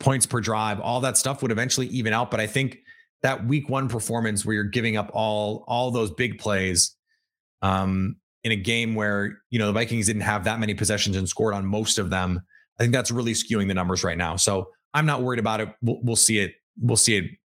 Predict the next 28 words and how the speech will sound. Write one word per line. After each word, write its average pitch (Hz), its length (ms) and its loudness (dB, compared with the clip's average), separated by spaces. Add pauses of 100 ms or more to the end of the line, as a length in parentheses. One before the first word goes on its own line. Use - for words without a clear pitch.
(200)
even 107 220 2
out 92 160 2
here 90 240 0
in 87 60 -4
the, 92 160 -6
in 98 80 2
the 90 80 0
coming 90 200 0
weeks. 82 220 2
So 95 80 2
not 95 300 -2
a - 20 -4
big 90 160 -2
deal. 80 220 -2 (100)
All 135 60 0
right. 107 160 -2 (500)
Uh, 120 220 2
live 151 240 0
show 139 320 0
on 123 240 -4
Sunday. 165 560 0 (1000)
We 139 120 4
will 160 80 6
not 165 180 2
be 214 100 0
live 160 220 0
next 135 220 -2
Friday, 131 420 -2